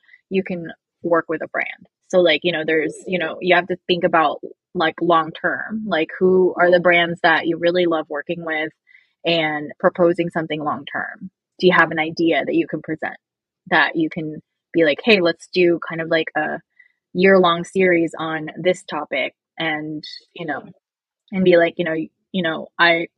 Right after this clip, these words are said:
I typically charge, like, you know, I know, I know, like, from our previous partnerships, I, I, like, typically charge this, but if we commit to a year long, I can, you know, you, you guys can save money and, like,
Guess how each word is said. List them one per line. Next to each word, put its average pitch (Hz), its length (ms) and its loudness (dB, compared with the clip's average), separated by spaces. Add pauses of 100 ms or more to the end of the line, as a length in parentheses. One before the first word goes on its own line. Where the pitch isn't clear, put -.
(120)
I 180 80 0
typically 165 800 -4
charge, 156 680 -2
like, 156 300 -6 (880)
you 175 140 -4
know, 156 180 -4
I 180 100 4
know, 185 240 4
I 180 100 4
know, 175 140 0
like, 165 200 0
from 175 140 0
our 160 180 0
previous 175 320 -2
partnerships, 165 480 -6
I, 151 100 -2 (180)
I, 165 180 -2 (300)
like, 156 200 -8
typically 170 320 -4
charge 160 320 0
this, 185 440 4
but 160 280 2
if 180 120 -8
we 165 400 -4
commit 180 300 -2 (120)
to 175 140 -2
a 160 200 -4
year 170 240 -2
long, 180 520 -2 (500)
I 175 140 4
can, 170 340 -12
you 180 120 -12
know, 160 120 -4
you, 175 300 -4
you 185 120 -4
guys 165 260 0
can 170 140 -8
save 165 180 -4
money 165 320 -10
and, 160 100 -10
like, 151 200 -10